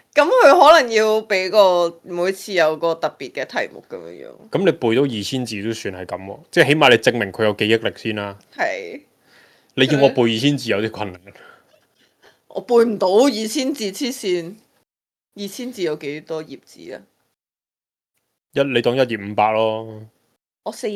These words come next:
Speaker 1: 版A four紙咁啊，即係話。
Speaker 2: 係咯。
Speaker 1: 有啲多，背唔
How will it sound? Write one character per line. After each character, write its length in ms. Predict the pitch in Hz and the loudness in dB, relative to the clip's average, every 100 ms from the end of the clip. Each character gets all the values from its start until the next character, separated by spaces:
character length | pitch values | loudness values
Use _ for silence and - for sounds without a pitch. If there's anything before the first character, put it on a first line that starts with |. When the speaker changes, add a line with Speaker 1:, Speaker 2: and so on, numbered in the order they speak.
| 202 | -4
Speaker 1:
版 260 | 175 151 185 | -2 -4 -6
A 180 | 175 180 | -6 -6
four 200 | 185 175 | -6 -8
紙 240 | 180 120 | -8 -14
咁 160 | 120 117 | -14 -14
啊， 20 | 98 | -16
即 100 | 73 | -16
係 60 | |
話。 160 | - - _ _ _ _ _ | -16 -18 _ _ _ _ _
Speaker 2:
係 100 | 101 | -6
咯。 420 | 104 107 113 113 110 110 _ _ _ _ _ _ _ _ _ | -4 -6 -10 -16 -20 -20 _ _ _ _ _ _ _ _ _
Speaker 1:
有 220 | 190 190 139 | -18 -14 -14
啲 160 | 147 | -16
多， 340 | - 110 - _ _ _ _ _ _ _ _ _ | -16 -18 -18 _ _ _ _ _ _ _ _ _
背 80 | |
唔 40 | 175 | -12